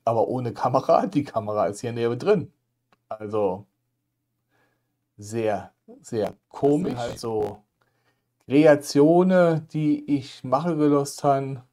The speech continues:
Dann habe ich hier noch eine Kreation gemacht. Mann mit Bart und Cap steht mit einer Kamera in der Hand neben einem Auto mit Dachzelt in Schweden und es regnet. Cartoon.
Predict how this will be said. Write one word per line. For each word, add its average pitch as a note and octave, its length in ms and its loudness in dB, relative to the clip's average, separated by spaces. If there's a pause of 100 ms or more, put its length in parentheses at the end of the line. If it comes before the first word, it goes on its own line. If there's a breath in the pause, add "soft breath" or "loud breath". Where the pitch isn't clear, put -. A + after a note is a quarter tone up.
(760)
Dann D3+ 200 8
habe E3 200 6
ich D#3 120 4
hier G3 220 8
noch F#3+ 460 10 (1080)
eine E3+ 120 4
Kreation E3 800 8
gemacht. D3 640 2
Mann D3+ 480 0
mit D3+ 220 0
Bart C3 320 8
und C3 200 -6
Cap D3+ 340 0 (120)
steht - 720 -4
mit B2 200 -8
einer A#2 200 -2
Kamera D3+ 420 6
in D3 80 4
der A#2+ 120 0
Hand C3+ 340 -6 (400)
neben G3 300 2
einem E3 400 4
Auto E3 380 6
mit D3 180 2
Dachzelt C#3 500 2
in B2+ 180 -4
Schweden C#3 480 -2
und C3 280 -6
es B2 220 -6
regnet. A#2+ 500 -2
Cartoon. C#3+ 880 6